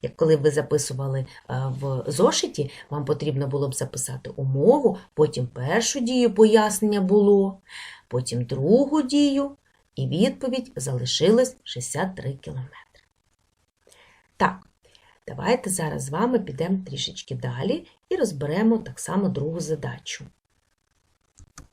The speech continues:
Друга задача, усненько давайте теж розберемо. У бочці було тридцять літрів води. Після того, як із бочки взяли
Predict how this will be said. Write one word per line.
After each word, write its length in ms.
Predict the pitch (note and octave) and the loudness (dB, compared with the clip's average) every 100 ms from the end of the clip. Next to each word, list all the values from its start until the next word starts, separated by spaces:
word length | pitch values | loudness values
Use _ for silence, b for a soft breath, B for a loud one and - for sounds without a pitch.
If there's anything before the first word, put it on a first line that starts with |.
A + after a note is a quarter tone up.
| _ | _
Друга 320 | D#3 A#3+ C#4+ | 0 2 2
задача, 480 | A3+ F#3 D#3 C#3 - - | 0 -2 -2 -4 -6 -2
усненько 500 | G3 F#3 D3+ C3+ C#3 | 0 0 -2 -6 -6
давайте 380 | C#3+ C#3+ D3 - | -4 -6 -8 -8
теж 280 | G#3 C#4 F3+ | -4 -4 -4
розберемо. 480 | E3 D3+ C#3 C3 C3+ - b b - | -8 -8 -6 -6 -8 -12 b b 4
У 120 | - | 4
бочці 720 | - D3 D3 - - F4 - | 6 6 6 6 2 2 -2
було 1000 | - C3 F#3 F#3 C#3+ C3+ B2+ C3+ F#3+ F#4 - _ _ _ _ _ - | -4 0 8 8 8 2 0 4 4 2 -4 _ _ _ _ _ 0
тридцять 680 | D#3 F3 C#4+ - F4+ - | 2 4 4 4 -2 -2
літрів 420 | C#3 F#3 F#3 G3+ F3 | -2 0 0 -2 0
води. 340 | D#3+ C#3 C3+ - _ _ _ B B | -4 -4 -8 -8 _ _ _ B B
Після 260 | G3 G3 G#3 | 2 4 6
того, 260 | G#3+ A3 G#3 | 8 8 8
як 200 | F#3+ G3 | 4 4
із 120 | F3+ | 2
бочки 420 | E3 E3 - D#3+ | 2 0 0 -4
взяли 500 | D3 D#3+ C#3 C#3 C3+ | -2 0 2 0 -2